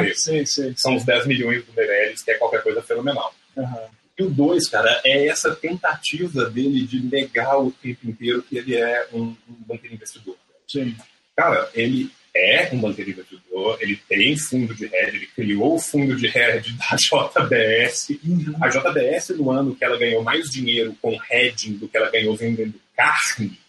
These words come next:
Speaker 2: Uhum.
Speaker 1: lembrando que ela é, tipo, a segunda ou terceira maior produtora mundial de carne, pra você ter uma ideia do tamanho
Speaker 2: Sim.
Speaker 1: do dinheiro que ela ganhou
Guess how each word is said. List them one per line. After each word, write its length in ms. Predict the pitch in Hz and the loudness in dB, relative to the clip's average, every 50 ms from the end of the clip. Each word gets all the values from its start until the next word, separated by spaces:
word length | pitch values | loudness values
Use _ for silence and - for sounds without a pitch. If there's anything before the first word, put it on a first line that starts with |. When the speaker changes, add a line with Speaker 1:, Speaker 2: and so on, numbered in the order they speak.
| _ _ - | _ _ -4
Speaker 2:
Uhum. 340 | 135 139 131 123 127 120 120 | -2 -2 -2 -2 -4 -4 -2
Speaker 1:
lembrando 480 | 123 127 120 113 117 127 139 135 123 - | -2 -2 0 2 2 2 2 2 0 0
que 80 | - | 0
ela 180 | 113 113 117 113 | 2 2 4 4
é, 120 | 113 110 | 2 0
tipo, 180 | 110 - - - | -2 -4 -6 -4
a 60 | - | -2
segunda 400 | - - - 110 110 127 147 147 | -2 -2 -2 -4 -4 -2 0 0
ou 60 | 123 | 0
terceira 280 | - - - - - - | 0 -2 -2 -2 -2 0
maior 300 | - - - - - - | 0 2 2 2 2 0
produtora 320 | 117 - - - 110 110 | -2 -4 -4 -4 -6 -6
mundial 720 | 113 117 117 - - 113 117 117 - 123 - 151 143 135 127 | -6 -8 -10 -2 0 2 4 4 4 6 6 6 4 4 2
de 140 | - - - | 0 -2 -4
carne, 400 | - - - - - - - - | -2 0 2 2 2 0 -2 -6
pra 80 | - - | -14 -18
você 60 | - | -12
ter 60 | - 110 | -8 -6
uma 60 | 110 | -4
ideia 180 | 110 - 104 - | -4 -4 -6 -6
do 80 | - _ - | -10 _ -4
tamanho 600 | - - - - - - 143 - 151 147 139 147 | -4 -2 -2 0 0 2 2 2 4 4 4 4
Speaker 2:
Sim. 40 | 127 | 2
Speaker 1:
do 140 | 131 127 127 | 2 0 0
dinheiro 400 | 127 127 120 113 117 117 113 - | 0 0 0 0 -2 -4 -4 -4
que 100 | - 110 | -4 -2
ela 140 | 107 107 107 | -2 0 0
ganhou 360 | 110 104 104 101 98 95 | 0 -2 -2 -4 -8 -10